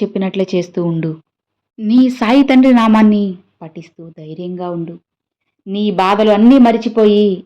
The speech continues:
నువ్వు ఆనందంగా జీవించగలవు. ఒకప్పుడు నువ్వు నా దారి, నా దగ్గరకు వచ్చి, "బాబా,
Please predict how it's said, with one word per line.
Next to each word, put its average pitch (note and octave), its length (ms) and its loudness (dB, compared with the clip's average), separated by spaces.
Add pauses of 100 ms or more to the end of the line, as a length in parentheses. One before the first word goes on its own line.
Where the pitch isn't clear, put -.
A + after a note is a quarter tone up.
(160)
నువ్వు F3 320 -16
ఆనందంగా G3+ 600 -8
జీవించగలవు. F3 680 -10 (1040)
ఒకప్పుడు A3 440 -2
నువ్వు A3+ 260 2
నా F3+ 260 0
దారి, G#3+ 420 0
నా F#3+ 160 -2
దగ్గరకు G#3+ 420 -2
వచ్చి, B3 460 0 (840)
"బాబా, A#3 560 -2